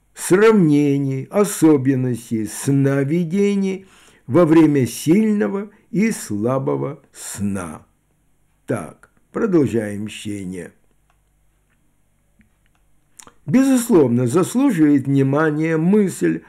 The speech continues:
Маккарди, что сновидение бывает различных уровней. Вот ссылка, Маккарди. О страшных снах. Смотри статью Колартиса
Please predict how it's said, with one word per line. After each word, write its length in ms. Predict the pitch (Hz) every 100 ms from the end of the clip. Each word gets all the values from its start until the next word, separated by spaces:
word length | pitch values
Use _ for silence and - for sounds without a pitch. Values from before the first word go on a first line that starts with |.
| _ -
Маккарди, 1300 | 143 190 247 233 _ - 139 127 123 117 156 165 - _ _
что 300 | - - 175
сновидение 1040 | 170 180 160 160 143 220 254 247 240 240 233 _ _ _
бывает 800 | 120 143 131 143 175 208 220 214 _ _ _
различных 1120 | 131 143 139 120 135 185 - 175 165 165 - -
уровней. 840 | 123 123 117 117 107 120 113 120
Вот 240 | 165 262 -
ссылка, 720 | - 127 120 120 107 - 107
Маккарди. 880 | 175 226 - 120 120 117 107 113 123 _ _ _ _ _ _ _ _ _ _ _ _ _ _ -
О 120 | 143
страшных 760 | 135 - 156 180 - 151 143 -
снах. 420 | 123 117 95 82 _ _ _ _
Смотри 560 | - 139 147 165 185 185
статью 560 | - 160 139 175 180
Колартиса 1200 | - 151 156 175 185 131 - 123 104 - 104 80